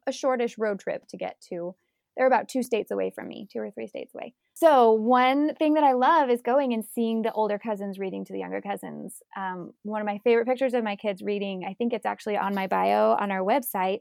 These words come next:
but we, me and all five of my sisters got together and our families, we rented a big house in upstate New York. We stayed there for a week,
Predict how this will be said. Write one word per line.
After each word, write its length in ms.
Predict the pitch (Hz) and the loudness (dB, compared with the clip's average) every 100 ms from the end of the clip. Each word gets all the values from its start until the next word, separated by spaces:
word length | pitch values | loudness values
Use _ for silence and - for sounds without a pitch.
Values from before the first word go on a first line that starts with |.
| _ _ _ _ 220 | _ _ _ _ 0
but 120 | 208 | 2
we, 380 | 214 208 208 - | 2 2 0 0
me 220 | 220 240 | 0 2
and 80 | 226 | 2
all 180 | 208 214 | 0 2
five 180 | 226 240 | 2 2
of 60 | |
my 120 | 247 247 | 2 -2
sisters 460 | 233 - 202 202 | -4 -2 -2 -2
got 220 | 202 190 | -4 -6
together 480 | - 202 196 196 196 - | -4 -4 -2 -2 -4 -4
and 100 | 196 | -6
our 80 | 208 | -6
families, 540 | 202 196 196 196 190 - _ - | -6 -4 -4 -6 -10 -16 _ -4
we 140 | 196 | -2
rented 280 | 190 190 202 | -2 -4 -6
a 60 | |
big 140 | 196 196 | -4 -4
house 380 | 202 185 196 208 | -4 -4 -4 -8
in 100 | 185 | -8
upstate 300 | 190 - 208 | -8 -8 -6
New 100 | 196 | -6
York. 220 | 185 190 - | -8 -6 0
We 100 | 233 | 0
stayed 300 | - 233 247 | 2 2 2
there 120 | 262 | -2
for 160 | 262 208 | -2 -2
a 60 | |
week, 220 | 196 196 | -2 -4